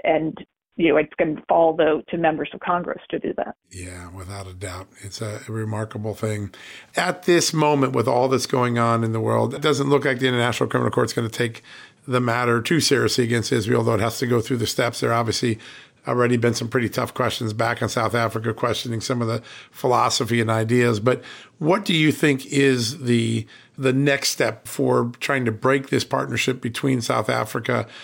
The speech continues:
Speaker 2: and Iran? Obviously, there's big elections in South Africa just a couple months away. A N C, for the first time, looks like it's in some serious trouble. Is the election perhaps the next case, or is there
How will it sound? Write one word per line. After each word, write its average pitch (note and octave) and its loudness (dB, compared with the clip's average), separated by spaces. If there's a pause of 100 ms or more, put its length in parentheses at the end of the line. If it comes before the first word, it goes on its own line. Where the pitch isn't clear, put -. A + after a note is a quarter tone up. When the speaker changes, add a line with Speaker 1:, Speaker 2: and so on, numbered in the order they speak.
(180)
Speaker 2:
and C3+ 2
Iran? B2 2
Obviously, C#3 2
there's B2+ 4
big C3 4
elections C3 2
in B2 4
South A2 0
Africa B2+ -2
just A#2+ -4
a - -6
couple B2+ -4
months B2 0
away. B2+ 2 (440)
A C#3+ 4
N C#3+ 2
C, C#3+ 4
for C3+ 0
the A#2+ 2
first F3 2
time, C3 -2
looks C3 -2
like B2+ 0
it's A#2+ 0
in A#2+ -4
some A#2 0
serious C3 2
trouble. D3 2 (400)
Is F3 0
the C#3 6
election D#3 2
perhaps C#3+ 0
the C#3+ 0
next C3+ -2
case, C#3+ 0
or C3+ 4
is C3 0
there B2+ 2